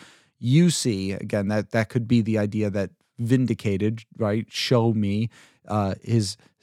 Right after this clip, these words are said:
"You see that his faith was active." But I think the point that is his faith was active along with his works, and then faith was completed by his works. So in other words,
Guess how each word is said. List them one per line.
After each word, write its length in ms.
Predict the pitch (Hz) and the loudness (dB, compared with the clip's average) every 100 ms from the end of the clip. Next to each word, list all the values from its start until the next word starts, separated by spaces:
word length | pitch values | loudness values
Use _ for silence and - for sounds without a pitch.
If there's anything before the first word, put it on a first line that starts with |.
| - - | -14 -10
"You 340 | - 117 120 110 | -4 2 4 2
see 460 | - - 156 120 | 0 0 4 4
that 200 | 113 104 | 2 0
his 220 | 101 104 - | 0 -2 -2
faith 360 | 113 104 95 | 0 0 0
was 140 | 107 87 | -4 0
active." 480 | 101 95 107 107 - - _ | -2 -2 -2 -4 -4 -20 _
But 100 | 131 | 4
I 80 | 139 | 4
think 240 | - 185 | 4 2
the 80 | - | 0
point 300 | 127 135 120 | 0 2 2
that 120 | 117 | 2
is 140 | 113 - | 0 0
his 220 | 127 110 | 0 0
faith 400 | - 143 131 - | 0 2 2 -2
was 200 | 123 98 - | -4 -4 0
active 720 | 147 151 110 117 104 104 101 _ _ _ - | 2 2 0 0 0 0 -4 _ _ _ 0
along 540 | 123 120 120 135 123 | 2 4 4 4 4
with 140 | 113 - | 2 0
his 240 | 120 104 | -2 -2
works, 580 | 117 127 113 - - - _ _ _ | -2 0 0 -4 -12 -14 _ _ _
and 240 | 120 120 123 | 2 4 4
then 260 | 120 123 | 2 0
faith 440 | - 147 139 123 127 | 0 2 2 0 -2
was 180 | 117 | -2
completed 840 | - 123 107 - 160 165 120 95 95 _ _ | -2 -4 -4 -6 -2 -2 -2 -4 -8 _ _
by 220 | 117 107 | 0 0
his 300 | 92 101 95 | -2 -4 -4
works. 420 | 113 107 - - - - _ _ | -6 -6 -8 -12 -20 -20 _ _
So 260 | - 139 | 0 4
in 80 | 139 | 4
other 180 | 180 175 | 4 2
words, 500 | 123 104 107 120 | 2 0 -2 -6